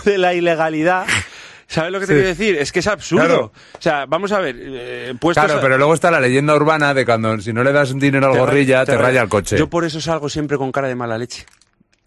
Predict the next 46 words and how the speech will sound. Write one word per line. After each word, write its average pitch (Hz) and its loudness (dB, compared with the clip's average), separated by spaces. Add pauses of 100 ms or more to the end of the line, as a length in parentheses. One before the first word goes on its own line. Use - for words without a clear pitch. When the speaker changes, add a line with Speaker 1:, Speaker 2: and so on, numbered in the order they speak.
(480)
Speaker 1:
Por 107 -8
Speaker 2:
¿Por 98 -6
Speaker 1:
si 110 -4
Speaker 2:
qué? 95 -2
Speaker 1:
acaso, 85 -8
del 113 -10
coche. - -4 (160)
Speaker 2:
A 110 0
mí 123 2
yo 127 2
no 131 2
he - 2
dado, 120 0
yo 110 -4
muchas 117 0
veces 110 0
no 104 -2
he 101 -2
dado 139 0 (420)
y 110 2
no 104 2
me 101 2
ha 98 0
pasado 98 0
nada. 87 -2
Speaker 1:
No, 123 0
yo 113 -6
también, 98 -6
es 98 -6
verdad. 92 -6
Pero 123 0
Speaker 2:
¿Cómo? 135 -2
Speaker 1:
bueno, 143 -6
cambiemos 185 -2
de 120 -6
tercio, 123 -4
efectivamente. 113 -6
Speaker 2:
Mm, 180 2
a 165 0
mí 196 2
me, 220 2
me, 139 0
me 123 -2
estoy 160 0
comiendo 127 2
un, 92 -6